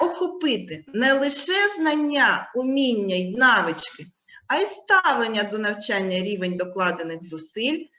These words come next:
бажання долати труднощі. З досвіду можу сказати, що саме таке оцінювання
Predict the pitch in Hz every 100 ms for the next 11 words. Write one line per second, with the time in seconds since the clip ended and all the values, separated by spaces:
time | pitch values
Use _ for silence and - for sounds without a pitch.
0 | _ 180 180 190 202 294 330 190 170 170
1 | 180 233 240 _ - 208 185 165 - -
2 | - _ _ - - _ 220 226 320 494
3 | 539 427 302 226 247 269 262 226 208 180
4 | 160 165 180 226 226 262 269 254 277 311
5 | 311 269 220 196 190 208 233 277 214 170
6 | 156